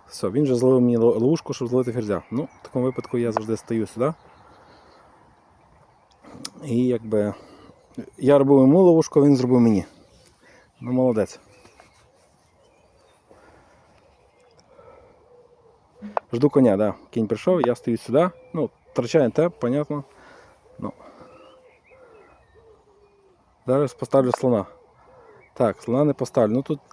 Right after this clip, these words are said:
тут в мене є теж хід заготовлений отакий. Він, звісно, безглуздий хід, ну, який є. Вже тура не виведу.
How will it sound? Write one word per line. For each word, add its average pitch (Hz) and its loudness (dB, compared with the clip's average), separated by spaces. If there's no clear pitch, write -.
тут 147 -4
в - 0
мене 139 2
є 131 0
теж 117 -2
хід 113 -4
заготовлений 120 0
отакий. 110 -6
Він, 117 -16
звісно, 113 -6
безглуздий 156 4
хід, 123 -2
ну, 160 -4
який 127 -6
є. 104 -2
Вже 120 0
тура 135 2
не 120 0
виведу. 101 -4